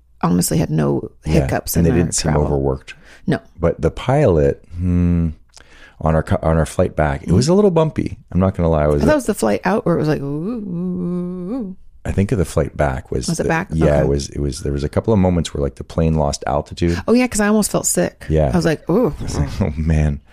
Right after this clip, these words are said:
Speaker 2: is this the end?"
Speaker 1: Oh no.
Speaker 2: The things I should have done with my life, you know,
Speaker 1: <laughs>
Speaker 2: flash before my eyes.
Speaker 1: As the plane goes down.
Speaker 2: Yeah.
Speaker 1: No,
Speaker 2: But
Speaker 1: but we were fine.
Speaker 2: we were fine.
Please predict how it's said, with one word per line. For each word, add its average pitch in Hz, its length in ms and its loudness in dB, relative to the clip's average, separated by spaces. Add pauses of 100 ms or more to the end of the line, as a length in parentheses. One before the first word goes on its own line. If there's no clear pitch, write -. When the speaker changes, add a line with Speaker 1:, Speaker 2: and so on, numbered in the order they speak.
(280)
Speaker 2:
is 92 200 2
this 170 180 2
the 90 220 4
end?" 92 320 0 (400)
Speaker 1:
Oh 277 100 0
no. 349 720 -2 (220)
Speaker 2:
The 202 120 4
things 120 300 4
I 101 60 6
should 101 220 2
have 92 120 2
done 90 220 2
with 78 160 0
my 76 100 2
life, 71 380 0
you - 80 0
know, 285 500 2 (200)
Speaker 1:
<laughs> - 20 -18 (140)
Speaker 2:
flash 80 280 2
before 78 260 2
my 73 160 2
eyes. 71 300 -2 (480)
Speaker 1:
As 254 180 0
the 254 80 0
plane 247 300 2
goes 233 220 2
down. 214 480 4 (180)
Speaker 2:
Yeah. 156 240 2 (160)
Speaker 1:
No, 214 160 -2
Speaker 2:
But 185 60 6
Speaker 1:
but - 60 4
we 185 60 6
were 170 80 4
fine. 165 360 -2
Speaker 2:
we - 80 2
were 143 80 0
fine. - 280 -8